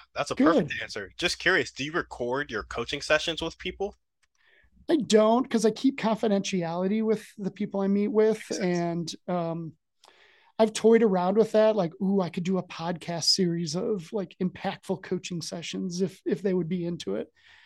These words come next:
Speaker 2: Um, but for training, that, that would be great. I don't, like, I,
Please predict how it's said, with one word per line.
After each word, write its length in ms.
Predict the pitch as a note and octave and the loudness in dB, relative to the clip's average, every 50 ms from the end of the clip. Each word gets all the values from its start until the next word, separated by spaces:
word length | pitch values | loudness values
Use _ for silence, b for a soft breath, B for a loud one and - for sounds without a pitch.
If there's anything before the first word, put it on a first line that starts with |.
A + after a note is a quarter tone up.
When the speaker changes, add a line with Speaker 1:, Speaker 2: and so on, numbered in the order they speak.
| b b b b - | b b b b -2
Speaker 2:
Um, 540 | F#3 F#3 F3+ F3+ F3+ F3 E3+ F3+ F3+ - - _ _ _ _ _ _ _ - - b b b b b b b _ _ - | 0 0 0 0 -2 -2 -4 -6 -8 -12 -12 _ _ _ _ _ _ _ -20 -20 b b b b b b b _ _ 2
but 200 | G#3+ G#3 F#3 - | 2 2 2 0
for 120 | - G#3 | -2 -2
training, 580 | G3+ - - F#3 F#3 G#3 B3+ D#4 D4 A3 G3+ F#3+ | 0 -2 -2 -2 2 4 6 6 8 6 6 6
that, 260 | F#3 F#3+ G3+ C4 F#3 | 4 4 2 4 4
that 120 | G3 F#3+ | 4 4
would 140 | F#3 F#3+ E3+ | 4 2 0
be 120 | D#3+ G3 | 0 -2
great. 420 | D#3+ D3+ E3+ E3 E3 E3+ F#3 G3+ - | -2 -4 -6 -6 -4 -2 -2 -2 -2
I 140 | - F#3 A3 | 0 0 2
don't, 240 | C4+ D#4 D#4+ E4+ C#4 | 4 2 2 2 2
like, 160 | A#3 A3 A3+ | 2 2 4
I, 120 | A#3+ C4+ | 2 0